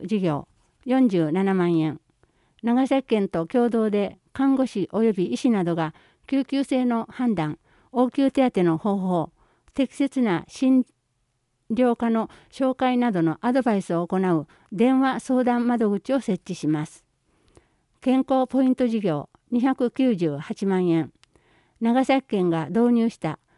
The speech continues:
健康づくりアプリ、アルコーデと連携し、楽しみながら健康づくりに取り組める事業を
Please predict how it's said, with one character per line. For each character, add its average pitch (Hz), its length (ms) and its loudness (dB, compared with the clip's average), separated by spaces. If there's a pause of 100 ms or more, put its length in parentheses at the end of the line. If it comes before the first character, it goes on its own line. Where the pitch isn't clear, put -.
(140)
健 269 160 0
康 254 280 0
づ 240 60 0
く 247 140 -2
り 233 160 0
ア 214 100 -4
プ 175 120 -4
リ、 160 220 -6 (420)
ア 233 100 0
ル 269 120 0
コ 269 200 0
ー 240 80 0
デ 170 200 -2 (300)
と 247 220 -2
連 208 260 0
携 190 160 -2
し、 185 300 -8 (240)
楽 254 220 2
し 269 140 -2
み 262 120 4
な 233 140 0
が 220 80 -2
ら 214 200 -4 (140)
健 269 240 0
康 262 240 2
づ 254 60 -2
く 220 140 0
り 180 120 0
に 165 160 2
取 247 220 -2
り 254 60 -2
組 247 160 -2
め 233 80 0
る 214 180 -2
事 247 160 -4
業 196 280 2
を 180 200 -2